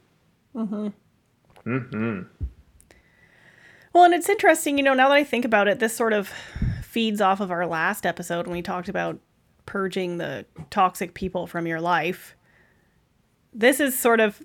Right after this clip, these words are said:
Speaker 1: the next step where you, like, bring in the people who inspire you and you
Speaker 2: Mm-hmm.
Speaker 1: latch onto them and you don't let them go and you smother them completely. I'm just kidding. Um,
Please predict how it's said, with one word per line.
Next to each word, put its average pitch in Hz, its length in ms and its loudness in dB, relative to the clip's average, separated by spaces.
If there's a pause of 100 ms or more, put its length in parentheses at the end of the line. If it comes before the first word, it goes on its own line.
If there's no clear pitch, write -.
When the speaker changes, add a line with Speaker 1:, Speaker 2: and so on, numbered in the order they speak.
Speaker 1:
the 214 100 2
next 202 280 0
step 208 300 2
where 190 100 0
you, 185 300 0
like, 170 340 -4
bring 190 420 0
in 190 520 -2
the 202 80 0
people 190 300 -2
who 190 140 0
inspire 175 460 -2
you 214 320 0 (1200)
and 143 220 4
you 127 120 4
Speaker 2:
Mm-hmm. 139 240 4
Speaker 1:
latch 196 360 4
onto 190 340 0
them 202 220 2
and 185 100 -2
you 180 80 0
don't 180 240 0
let 175 180 -2
them 165 140 -4
go 165 280 2
and 165 120 -2
you 160 80 -4
smother 165 360 -4
them 165 180 -4
completely. 165 360 -8
I'm 160 100 -8
just - 140 -14
kidding. - 220 -14 (640)
Um, 247 280 6